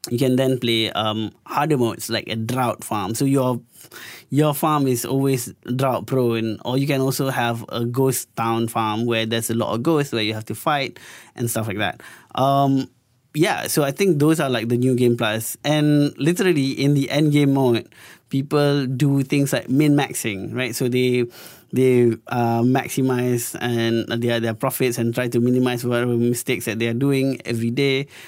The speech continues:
So it's, it's a continuous game that you can continue playing in your same farm, or you can also restart new he-, game plus and try and min-max and see, yeah, um,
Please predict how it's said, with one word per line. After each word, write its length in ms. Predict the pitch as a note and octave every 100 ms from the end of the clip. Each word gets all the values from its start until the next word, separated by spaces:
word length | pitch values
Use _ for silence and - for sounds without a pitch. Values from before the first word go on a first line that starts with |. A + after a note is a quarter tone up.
| - -
So 640 | - C#3 C3+ C3+ C3+ B2 -
it's, 340 | C#3+ - - -
it's 160 | C3+
a 60 | C#3
continuous 460 | C#3+ C#3 D#3+ F3+
game 200 | F3+ C3+
that 80 | B2
you 80 | A#2
can 140 | B2+
continue 340 | A#2+ B2+ C#3 C3+
playing 400 | B2+ B2+ B2+ -
in 160 | B2+ C#3+
your 120 | C3+
same 280 | - B2 B2
farm, 300 | B2+ B2+ B2 -
or 280 | C#3+ C#3+ C#3
you 80 | B2
can 120 | A#2+
also 200 | A#2+ A#2+
restart 340 | B2+ B2+ B2 A#2
new 140 | B2
he-, 140 | B2 -
game 300 | A#2+ A#2+ A#2+
plus 260 | C#3+ C#3
and 220 | A#2 A2
try 120 | B2 A#2+
and 160 | A#2
min-max 520 | A#2+ B2 B2 A#2 -
and 120 | A#2 A2+
see, 120 | B2 A#2
yeah, 220 | A#2 G2+ - _
um, 520 | C#2+ - A2 G#2 G2+